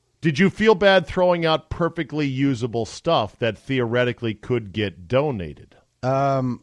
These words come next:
Speaker 2: uh, maybe a couple of soccer balls. <laughs> Other
Speaker 1: That's
Speaker 2: than
Speaker 1: pretty
Speaker 2: that,
Speaker 1: much it?
Speaker 2: <laughs> that's
Speaker 1: The
Speaker 2: pretty
Speaker 1: rest
Speaker 2: much
Speaker 1: was
Speaker 2: it.
Speaker 1: pure garbage?
Speaker 2: Well, you know, there's always stuff that could be repurposed and things, but come on. And I, I did take, part of the thing, part of the purge was about six bags of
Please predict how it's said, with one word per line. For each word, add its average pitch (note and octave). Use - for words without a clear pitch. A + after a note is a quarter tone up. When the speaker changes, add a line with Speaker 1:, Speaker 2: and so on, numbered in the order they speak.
Speaker 2:
uh, C3+
maybe C#3+
a B2
couple A#2+
of G#2+
soccer G2+
balls. D#2+
<laughs> B2
Other E3
Speaker 1:
That's C#3+
Speaker 2:
than B2
Speaker 1:
pretty D#3
Speaker 2:
that, D3+
Speaker 1:
much C3+
it? D#3+
Speaker 2:
<laughs> A2+
that's -
Speaker 1:
The C#3
Speaker 2:
pretty C#3+
Speaker 1:
rest E3+
Speaker 2:
much -
Speaker 1:
was E3
Speaker 2:
it. -
Speaker 1:
pure E3
garbage? E3+
Speaker 2:
Well, A#3+
you F#3
know, G3
there's G3
always F#3+
stuff B2+
that A2+
could A#2
be G#2+
repurposed A#2+
and D2+
things, F2+
but F#2
come A#2+
on. E2+
And D#3
I, F3
I E3
did E3
take, E3
part F#3
of E3
the C#3
thing, C3
part C#3
of C#3
the B2
purge A#2+
was A2
about F#2+
six -
bags G#2
of E2